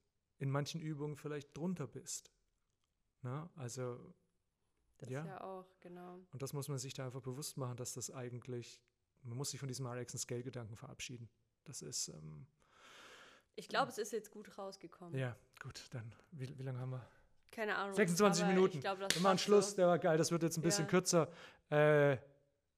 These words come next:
Speaker 1: sollen wir das nächste Thema schon, haben wir uns festgelegt aufs nächste Thema?
Speaker 2: Ich glaub, also mit den Mythen, sollen wir das machen?
Speaker 1: Sollen wir, sollen wir das einfach fix machen?
Speaker 2: Ja.
Speaker 1: Geil. Nächstes Thema, äh, Fitness, Crossfit, Weightlifting, Mythen. Haut raus.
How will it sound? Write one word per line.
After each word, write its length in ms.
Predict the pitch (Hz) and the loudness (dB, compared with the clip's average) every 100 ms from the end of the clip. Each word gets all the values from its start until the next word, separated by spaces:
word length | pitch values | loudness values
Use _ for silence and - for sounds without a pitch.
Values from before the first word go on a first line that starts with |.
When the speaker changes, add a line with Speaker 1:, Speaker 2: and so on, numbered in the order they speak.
| _ _ _ _ | _ _ _ _
Speaker 1:
sollen 140 | 143 | 0
wir 0 | |
das 140 | 147 156 | 2 4
nächste 220 | 175 151 | 2 2
Thema 260 | 165 175 | 0 2
schon, 200 | 170 165 151 | 2 0 0
haben 80 | |
wir 60 | 175 | 0
uns 120 | 170 | 0
festgelegt 480 | 185 180 - 127 120 | 0 -2 0 0 0
aufs 120 | 123 | -6
nächste 240 | 123 123 - | -6 -6 -6
Thema? 340 | 151 139 113 _ - | -4 -4 -6 _ -20
Speaker 2:
Ich 180 | - _ | -20 _
glaub, 220 | 208 196 _ - 156 | -10 -10 _ -16 -12
also 220 | 180 185 | -10 -8
mit 200 | 190 185 | -8 -8
den 200 | 180 185 | -8 -8
Mythen, 460 | 185 196 233 254 277 _ _ _ | -8 -12 -14 -14 -14 _ _ _
sollen 200 | - 196 | -14 -12
wir 60 | 190 | -12
das 180 | 190 - | -14 -10
machen? 240 | 254 147 | -10 -6
Speaker 1:
Sollen 220 | - 156 | 0 2
wir, 160 | 160 180 | 2 2
sollen 180 | 151 165 | 2 2
wir 40 | |
das 160 | 147 156 | 2 0
einfach 300 | 151 147 143 151 | 0 0 -2 -4
fix 300 | - 156 - | -4 -2 -2
machen? 380 | 120 107 113 - | -2 -4 -8 -14
Speaker 2:
Ja. 280 | - 202 196 - | -16 -16 -14 6
Speaker 1:
Geil. 340 | 170 165 127 - - | 10 10 8 0 -2
Nächstes 360 | 170 247 - 180 | 4 6 4 2
Thema, 520 | 208 208 170 180 180 | 6 8 8 4 0
äh, 100 | - | -8
Fitness, 760 | 143 - 240 240 226 202 - - | -8 0 0 2 4 4 2 0
Crossfit, 640 | 190 208 - 190 180 143 | 4 4 4 2 2 4
Weightlifting, 640 | 160 190 170 139 - 143 147 | 4 4 4 2 2 -2 2
Mythen. 520 | 156 170 185 214 208 - - _ - - - _ _ _ _ - - | 2 2 2 0 -2 -16 -20 _ -20 -20 -20 _ _ _ _ -16 2
Haut 220 | 165 196 160 | 8 10 12
raus. 440 | 170 135 - - | 10 10 4 -4